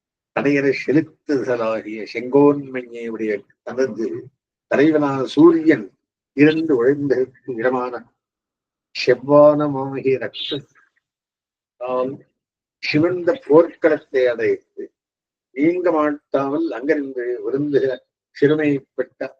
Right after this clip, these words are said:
மாலை பொழுதாகிய தென்பால் தெற்கு திக்குள்ள லங்காபுரியை உடைய போர்க்களமாக தேவனது தேவார தேவனான தலைவரது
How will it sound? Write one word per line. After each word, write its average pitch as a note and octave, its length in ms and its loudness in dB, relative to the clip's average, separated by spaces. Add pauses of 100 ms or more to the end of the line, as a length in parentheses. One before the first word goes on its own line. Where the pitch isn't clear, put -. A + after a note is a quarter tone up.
(140)
மாலை C#3+ 360 0 (720)
பொழுதாகிய C3+ 720 0 (460)
தென்பால் C3 720 -2 (840)
தெற்கு C3+ 280 2
திக்குள்ள C#3+ 560 0
லங்காபுரியை C3 960 -4 (640)
உடைய D3+ 220 4 (200)
போர்க்களமாக D3 840 0 (1400)
தேவனது B2+ 480 0 (160)
தேவார C3+ 420 0
தேவனான A#2 460 -6 (200)
தலைவரது A2+ 520 -2